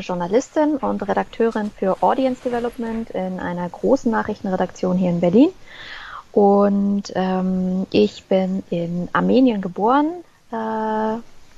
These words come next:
in den späten achtziger Jahren und Anfang der neunziger, neunzehnhunderteinundneunzig, ähm, ist meine Familie mit mir nach Deutschland geflüchtet. Da war der Bergkarabach-Krieg,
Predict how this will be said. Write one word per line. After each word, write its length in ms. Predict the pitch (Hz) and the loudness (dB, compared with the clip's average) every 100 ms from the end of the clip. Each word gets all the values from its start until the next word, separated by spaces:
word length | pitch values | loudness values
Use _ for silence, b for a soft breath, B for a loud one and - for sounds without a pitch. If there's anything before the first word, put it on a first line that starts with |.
| - - - - - - - | -20 -20 -20 -20 -20 -20 -2
in 260 | 214 214 208 | 2 4 4
den 420 | 202 202 214 220 | 4 4 0 -4
späten 580 | - - 214 240 226 220 | -8 2 4 4 -2 -2
achtziger 420 | 196 - - 208 | -4 -4 -6 -2
Jahren 460 | 196 185 202 247 247 - | -2 -2 -4 -4 -4 -4
und 360 | 202 214 208 | -2 -2 -2
Anfang 280 | 202 208 226 | -4 -4 -2
der 100 | 196 | -2
neunziger, 500 | 190 196 - 185 165 170 | -2 -4 -4 -6 -6 -4
neunzehnhunderteinundneunzig, 1120 | 180 190 196 185 208 208 202 208 - 196 - B B B B - | -4 -2 -2 0 0 0 -2 -4 -2 -4 -6 B B B B 0
ähm, 260 | 190 190 | 2 2
ist 180 | - - | -2 -2
meine 200 | 208 202 | -2 -2
Familie 440 | - 196 202 202 | -2 -2 0 0
mit 220 | 190 185 180 | 0 -4 -4
mir 220 | 185 185 | -4 -2
nach 220 | 175 175 | -4 -4
Deutschland 420 | 180 180 - 170 | -2 -2 -4 -6
geflüchtet. 500 | - - 165 - 165 - | -6 -10 -12 -8 -8 -4
Da 200 | 170 180 | -4 0
war 200 | 180 185 | 0 0
der 180 | 170 | -2
Bergkarabach-Krieg, 960 | 180 175 - 269 277 233 - - 233 233 | -2 -4 -2 -2 0 -2 -4 -10 -12 -12